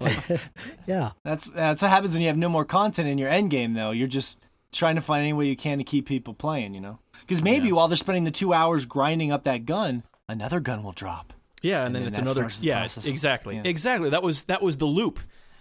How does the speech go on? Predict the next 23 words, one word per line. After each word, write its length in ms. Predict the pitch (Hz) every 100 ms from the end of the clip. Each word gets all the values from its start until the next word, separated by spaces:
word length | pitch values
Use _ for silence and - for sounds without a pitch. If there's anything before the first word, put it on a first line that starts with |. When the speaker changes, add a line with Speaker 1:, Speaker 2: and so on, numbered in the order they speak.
| -
Speaker 1:
That 100 | 160
was 100 | 170
the 100 | 170
loop. 280 | 170 202 135
You'd 240 | 151 139
never, 640 | 139 151 165 185 165 147 _ _ _
<laughs> 300 | _ _ _
never 640 | 139 127 202 175 - 208 - -
actually 400 | 143 147 - 156
be 80 | 143
able 100 | 139
to 60 | 131
use 280 | 143 143 113 -
all 220 | 127 139
the 80 | 127
gear 320 | 117 135 127
you 160 | 107 117
had 200 | 123 117
with 200 | 127 -
you 100 | 98
at 40 | 101
one 180 | 104
time. 280 | 104 101 101